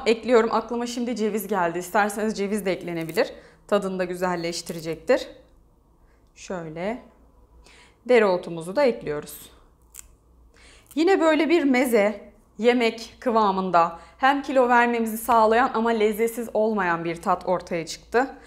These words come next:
Ona özellikle dikkat ediyorum ki tüketmeniz işkence haline gelmesin. Biraz da ben kendi tüketebildiğim şeyleri sizde kullanmak ve videosunu yapmak istiyorum ki gerçekten diyet yaparken de işimizi zorlaştırmasın. Lezzetli de olsun aynı zamanda.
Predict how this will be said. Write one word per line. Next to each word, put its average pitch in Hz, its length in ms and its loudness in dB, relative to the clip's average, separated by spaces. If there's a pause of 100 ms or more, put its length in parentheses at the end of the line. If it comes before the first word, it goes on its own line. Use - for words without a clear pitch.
(200)
Ona 226 200 2
özellikle 233 600 2
dikkat 226 320 -2
ediyorum 240 340 2
ki 294 140 -8
tüketmeniz 214 540 -4
işkence 214 460 -2
haline 196 340 0
gelmesin. 196 640 -2 (600)
Biraz 285 320 4
da 240 60 6
ben 262 180 6
kendi 269 340 2
tüketebildiğim 254 680 -2
şeyleri 185 400 -2
sizde 190 480 -4 (220)
kullanmak 190 600 0
ve 190 240 0
videosunu 196 420 -4
yapmak 196 320 -4
istiyorum 269 460 -2
ki 269 140 -10
gerçekten 233 600 -2
diyet 214 240 -4
yaparken 208 520 -2
de 202 60 -4
işimizi 214 400 -8
zorlaştırmasın. 180 880 -4 (280)
Lezzetli 190 480 0
de 233 40 2
olsun 226 340 2
aynı 180 260 -2
zamanda. 151 460 -4